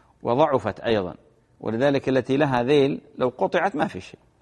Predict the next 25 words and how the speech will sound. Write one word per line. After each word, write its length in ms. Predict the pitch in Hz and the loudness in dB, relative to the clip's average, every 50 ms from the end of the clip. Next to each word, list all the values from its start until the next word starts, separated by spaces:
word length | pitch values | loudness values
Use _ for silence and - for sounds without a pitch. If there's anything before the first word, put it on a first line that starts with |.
| _ _ _ _ - 143 | _ _ _ _ -8 -4
أما 180 | 151 151 151 | -2 0 0
التي 280 | 143 143 139 139 - 143 | 2 2 0 0 0 -2
لها 260 | 143 139 127 127 - | -2 0 0 -2 0
إلية 340 | - 170 147 131 117 107 98 | 0 0 2 2 2 2 0
فإن 300 | - 120 - 123 123 120 | -2 -4 -4 -4 -4 -4
كان 420 | - - 156 165 156 147 143 - - - - _ _ _ _ - 120 | -2 0 2 2 2 2 0 -2 -4 -10 -20 _ _ _ _ -10 -10
القطع 400 | 117 - - 190 - - 127 117 | -8 -2 0 0 2 2 0 0
متعمداً، 720 | 123 127 - - 120 123 160 175 151 127 113 104 90 92 | 0 -4 -2 -2 0 0 0 0 0 0 0 0 0 -2
يعني 240 | 90 92 87 92 101 | -4 -4 -6 -6 -4
جاء 260 | 107 135 147 135 110 | 0 0 2 2 2
وقطع، 500 | 123 120 - - 165 156 - 131 135 - - - - _ _ _ _ _ _ _ _ _ _ _ - | 0 0 2 2 0 2 4 2 2 2 0 -10 -20 _ _ _ _ _ _ _ _ _ _ _ -10
فإنه 180 | 95 95 101 | -10 -8 -4
ما 120 | 110 143 190 | -4 -2 -2
يضحى 380 | 214 208 208 - - 175 151 | 0 0 0 -2 2 0 0
بها. 240 | 131 117 104 92 85 - _ _ _ _ _ _ _ _ _ _ - | 0 0 -6 -8 -10 -20 _ _ _ _ _ _ _ _ _ _ -6
أما 200 | 214 214 190 170 | -6 -4 -4 -4
إذا 140 | 151 143 147 | -4 -4 -6
كان 200 | - - 151 151 | -4 -2 -4 -2
من 160 | 135 139 143 | -2 -4 -4
أصل 360 | - - 226 208 - - 156 | 0 0 0 0 0 -2 0
الخلقة 560 | 143 123 113 - 131 127 120 - - 170 180 175 - - _ _ _ _ - | 0 0 0 0 -2 -2 -2 0 0 -2 -2 -2 -6 -20 _ _ _ _ -4
فيرى 260 | - 220 202 147 139 | 0 2 2 4 2
العلماء 440 | 127 117 131 135 127 117 113 113 113 | 2 2 2 0 0 0 0 -2 -2
بأنه 300 | 120 127 117 127 120 120 | -2 -2 -2 -2 0 2
يجوز 500 | 120 117 113 127 127 123 123 123 - | 0 2 4 4 4 4 4 0 -4